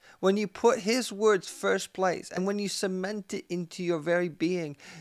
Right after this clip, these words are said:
you have got a place where you eject fear from your life. Jesus says, "Do not worry." Jesus says, "Take no thought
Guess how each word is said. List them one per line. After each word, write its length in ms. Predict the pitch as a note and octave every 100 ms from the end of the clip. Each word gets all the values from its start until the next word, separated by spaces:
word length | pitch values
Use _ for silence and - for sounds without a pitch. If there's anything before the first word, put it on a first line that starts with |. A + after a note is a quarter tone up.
| -
you 260 | D#3+ F#3 G3+
have 340 | F3 F#3 D#3
got 200 | E3+ E3+
a 60 | E3
place 580 | - - E3 E3+ - D#3+
where 120 | D#3+
you 280 | D3 D#3 -
eject 640 | C#3+ B2+ - D3 - -
fear 420 | - - C#3+ C3+ B2+
from 220 | - B2+
your 220 | C3 B2
life. 480 | A#2 C#3+ C3 - - _ _ _ _ _ _ _ _ _ _ _ _ _
Jesus 320 | F3 D#3 D3+
says, 200 | - C#3+
"Do 180 | - D3+
not 220 | D3 C3+
worry." 460 | - E3+ F3 A#2 - _ _ _ _ _ _ -
Jesus 300 | E3 D#3+ D#3
says, 180 | D#3+ C#3
"Take 300 | - E3+ -
no 200 | D#3 D#3
thought 600 | - E3 F3 - -